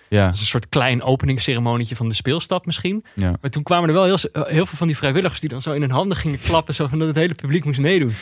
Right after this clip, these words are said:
Speaker 2: Terwijl dat is natuurlijk een beetje het probleem. Er zit wel iets catchies in, want
Speaker 1: Mhm.
Speaker 2: dat, eh, tididing, tididing, tididing,
Speaker 1: Ja.
Speaker 2: tididing, ting, dat heb ik wel soms in mijn hoofd.
Speaker 1: Ja.
Speaker 2: Dus dat is catchier dan ik de eerste keer dacht. Maar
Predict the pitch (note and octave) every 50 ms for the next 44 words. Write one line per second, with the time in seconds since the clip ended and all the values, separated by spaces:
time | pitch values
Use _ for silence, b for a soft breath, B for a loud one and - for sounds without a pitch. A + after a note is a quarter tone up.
0 | B B B B B - F3 E3+ E3+ E3 F3+ E3+ - - F#3 - F3 E3 F3 D#3
1 | - D3+ - D#3 D3 C#3 D#3 F3+ F#3 F3 D#3+ b b b b b b b b b
2 | C#3 A#2+ E3+ D#3+ F#3 A#3 A#3+ F3 - - - - D3+ F3 - - A#3 G#3 - -
3 | F3 G#3+ B3 D4 C#4+ _ - B2+ B2 A#2+ D3+ D3 G#2 A#2 D#3+ D3+ - A#3+ B3 A#3
4 | A#3+ B3+ B3+ B3 A#3 A#3 G#3+ G#3 A3 G#3 G#3+ G#3+ G#3+ F#3+ - G3 F#3 F#3+ F3 F#3
5 | F#3+ F#3+ F3+ - A2 G#2 F#2+ - E3+ E3+ - - G#3+ - _ - D3+ D3+ D#3+ D3
6 | D3 B2 C#3+ F3+ F#3 - - C3 A2+ A#2+ B2 A2+ G#2+ G2+ A2+ B2 E3+ B3+ - -
7 | - - G2+ F#2+ F2+ - - C3 - C3+ A#2 C#3 C3 B2 - - - G3 - -
8 | - D3 B2+ A2+ A2+ A#2+ A#2+ A2+ A2+ - _ _ _ - D#3 - E3+ C#3+ B2+ -
9 | - - B2+ A2+ A#2+ A#2+ F3 - - - b b b b b b b b D3 C#3+
10 | C#3+ C#3+